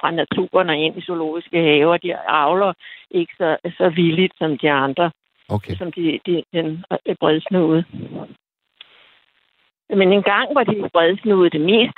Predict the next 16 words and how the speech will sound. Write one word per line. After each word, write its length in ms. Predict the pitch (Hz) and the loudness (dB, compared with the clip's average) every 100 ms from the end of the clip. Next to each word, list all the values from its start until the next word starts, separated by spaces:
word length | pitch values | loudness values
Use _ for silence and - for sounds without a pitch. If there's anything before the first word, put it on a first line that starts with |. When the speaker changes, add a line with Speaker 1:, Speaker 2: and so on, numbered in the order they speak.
| - | -2
Speaker 1:
øh, 160 | 135 190 | 0 0
truede, 480 | - 202 196 214 208 | 0 2 4 4 4
og 40 | 202 | 2
så 140 | 240 233 | -2 -2
fik 180 | 220 | -4
man 160 | 196 190 | -2 0
dem 200 | 180 170 | 0 2
op, 180 | 156 175 | 0 0
fordi 320 | 180 170 170 170 | -2 -2 -2 0
ved, 140 | 170 _ - | -2 _ -16
ved 80 | - - | -6 -2
kæmpe, 240 | 185 185 | -2 0
øh, 460 | 196 175 165 139 - - - - - - 165 | 0 2 2 0 -4 -6 -8 -6 -6 -4 -4
øh, 240 | 160 156 - - - | -6 -10 -18 -12 0
bredning 540 | 160 160 180 180 180 | 2 2 0 -4 -2
i 120 | 160 | -2